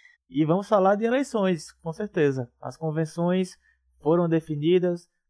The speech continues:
passou o prazo de dezesseis de setembro. Nós já temos todas as chapas, tanto de Caruaru como de, de Recife, Petrolina. Vamos destrinchar. E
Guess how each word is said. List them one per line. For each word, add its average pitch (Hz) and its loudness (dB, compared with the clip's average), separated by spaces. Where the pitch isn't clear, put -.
passou 165 0
o 165 -2
prazo 151 2
de 147 -2
dezesseis 143 -4
de 139 -8
setembro. 151 -4
Nós 131 2
já 139 0
temos 135 -2
todas 151 0
as 143 0
chapas, 139 -2
tanto 135 -8
de 135 -8
Caruaru 127 -2
como 135 -6
de, 117 -6
de 107 -6
Recife, 139 -4
Petrolina. 135 -6
Vamos 135 -4
destrinchar. 139 -2
E 240 -2